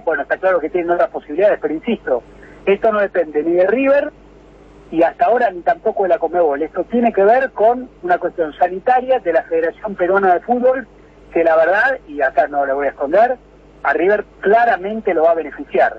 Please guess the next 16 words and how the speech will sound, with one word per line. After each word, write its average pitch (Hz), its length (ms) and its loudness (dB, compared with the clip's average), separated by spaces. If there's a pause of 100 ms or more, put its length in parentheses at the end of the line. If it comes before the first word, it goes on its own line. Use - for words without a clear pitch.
(100)
porque 143 300 0
de 151 140 2
ser 202 180 2
un 196 100 2
equipo 175 400 -4
con 147 200 -2
pocas 233 400 0
posibilidades 170 640 -2
de 139 80 -4
ganar 165 240 0
la 180 100 -4
binacional, 170 580 -2 (560)
pasa 185 260 0
a - 100 -10
ser, 214 300 0 (180)
bueno, 143 320 0